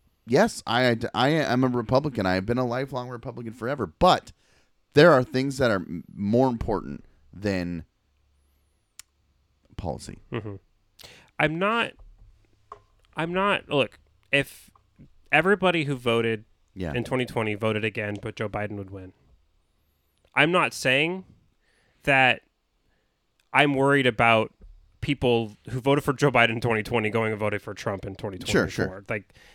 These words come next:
Speaker 2: I d-, if there, if there are, if, if there are people out there who would, it is <laughs> minuscule,
Speaker 1: Yeah,
Speaker 2: right? Like,
Speaker 1: yeah,
Speaker 2: you could
Speaker 1: yeah.
Speaker 2: probably fit 'em in a room.
Speaker 1: Yeah. This room.
Speaker 2: <laughs> Probably. This is a small room.
Speaker 1: <laughs>
Speaker 2: Uh,
Speaker 1: It's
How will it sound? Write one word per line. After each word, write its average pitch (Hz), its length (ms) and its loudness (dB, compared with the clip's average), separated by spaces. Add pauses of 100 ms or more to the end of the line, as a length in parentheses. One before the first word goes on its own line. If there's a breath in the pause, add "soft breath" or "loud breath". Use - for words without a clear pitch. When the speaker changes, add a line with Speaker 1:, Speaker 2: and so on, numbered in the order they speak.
(180 soft breath)
Speaker 2:
I 127 120 6
d-, 120 60 -6 (600)
if 131 180 0
there, 156 340 4
if 135 160 4
there 165 140 6
are, 170 140 6
if, 139 280 2
if - 200 -8
there 180 220 6
are 170 60 6
people 170 300 0
out 151 200 2
there 160 160 4
who 147 160 2
would, 143 280 4
it 135 220 6
is 127 360 0 (880)
<laughs> - 380 2
minuscule, 123 840 2
Speaker 1:
Yeah, 110 220 6
Speaker 2:
right? 123 180 4
Like, 120 120 2
Speaker 1:
yeah, 90 100 2
Speaker 2:
you 80 60 2
could 78 80 0
Speaker 1:
yeah. 143 60 -2
Speaker 2:
probably 143 260 4
fit 143 140 0
'em 127 80 2
in 120 80 2
a 113 60 2
room. 110 440 2
Speaker 1:
Yeah. 85 180 -2 (760 soft breath)
This 98 200 -4
room. 67 180 -6 (340)
Speaker 2:
<laughs> 123 40 -6 (160)
Probably. 131 500 6
This 139 140 4
is 160 100 2
a 135 140 6
small 147 360 8
room. 123 300 8
Speaker 1:
<laughs> - 60 -20 (1080 loud breath)
Speaker 2:
Uh, 131 640 6 (600)
Speaker 1:
It's - 100 -20